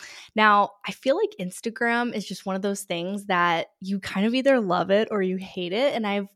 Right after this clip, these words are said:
gone through phases of Instagram just not being a priority for me in my business, being kind of frustrated by it.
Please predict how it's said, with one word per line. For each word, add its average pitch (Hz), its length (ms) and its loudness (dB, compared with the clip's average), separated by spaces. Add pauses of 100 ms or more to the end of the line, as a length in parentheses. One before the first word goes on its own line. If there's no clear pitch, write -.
(140)
gone 214 300 2
through 285 160 -4
phases 190 640 0
of 175 420 -2
Instagram 175 460 -6
just 175 160 -12
not 170 260 -6
being 175 180 -2
a 170 60 -6
priority 170 460 -6
for 175 120 -8
me 175 140 -8
in 180 100 -6
my 185 120 -6
business, 247 480 2
being 180 220 -6
kind 170 200 -8
of 170 80 -12
frustrated 196 540 -8
by 196 160 0
it. 196 280 2